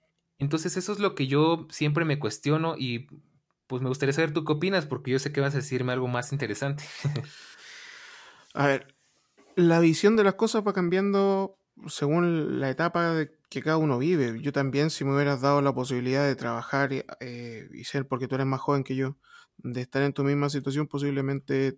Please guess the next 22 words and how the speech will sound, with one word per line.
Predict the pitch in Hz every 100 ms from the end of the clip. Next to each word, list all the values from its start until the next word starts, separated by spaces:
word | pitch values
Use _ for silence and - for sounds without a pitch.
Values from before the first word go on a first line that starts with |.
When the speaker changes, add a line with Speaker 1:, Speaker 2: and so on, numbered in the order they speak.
| -
Speaker 2:
ya | 139
tendría | 135 135 131
computadora | 127 123 131 131 135 131 127
nueva | 135 135 131
de |
la | 127
marca | 131 127 127 135 147 151
Apple, | 143 143 139
también | 131 127 123
tendría | 123 127 135
un | 135
iPhone | 135 135 135
en | 131
el | 131
bolsillo. | 135 135 151 135 - - - - _
Pero | - 170
pasa | 175 180
que | 170
con | 165
el | 147
tiempo | 170 170 - 180 185 - _
uno | 147 147 156 160 160 156 151 143